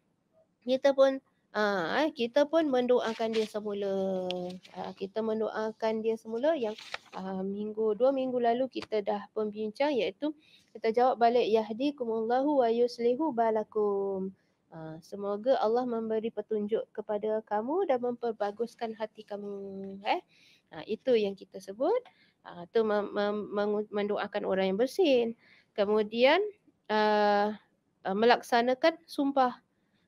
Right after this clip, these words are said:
ah, menolong orang yang dianiaya, mengabulkan undangan orang yang mengundang dan meratakan salam. Okey, jadi di sini, ah, berkenaan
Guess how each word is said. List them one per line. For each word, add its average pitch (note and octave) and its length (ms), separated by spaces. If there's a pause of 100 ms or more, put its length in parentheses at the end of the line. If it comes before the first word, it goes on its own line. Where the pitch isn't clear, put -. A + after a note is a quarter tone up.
(100)
ah, D3 160
menolong A#3+ 480
orang G#3 240
yang G3+ 160
dianiaya, G3 560 (560)
mengabulkan G3+ 640
undangan G3+ 560
orang G3 240
yang G3+ 160
mengundang A3+ 560
dan B3+ 160
meratakan G3+ 560
salam. F3+ 880 (1120)
Okey, B3 240 (400)
jadi G3 240
di A3 80
sini, C4+ 640 (320)
ah, G3 560
berkenaan G#3+ 560